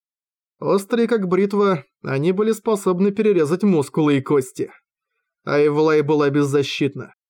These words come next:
У нее не осталось магических сил даже на кристальную стену. Она могла лишь ждать и надеяться на чудо. Но, как оказалось, заклинательница недооценила темного воина. Когда раздался лязг металла,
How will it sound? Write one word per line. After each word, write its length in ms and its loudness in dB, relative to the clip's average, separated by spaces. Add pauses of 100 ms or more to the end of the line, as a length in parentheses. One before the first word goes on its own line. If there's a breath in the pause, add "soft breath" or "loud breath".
(540)
У 100 0
нее 260 2
не 120 2
осталось 540 0
магических 680 -4
сил 300 0
даже 380 0
на 140 0
кристальную 680 0
стену. 460 -4 (500)
Она 220 -2
могла 300 2
лишь 160 0
ждать 460 -4 (200)
и 120 -6
надеяться 640 0
на 100 0
чудо. 440 -4 (720)
Но, 400 0
как 160 -2
оказалось, 540 0
заклинательница 920 0
недооценила 800 0
темного 540 0
воина. 420 -2 (680)
Когда 300 -2
раздался 520 0
лязг 260 -2
металла, 680 0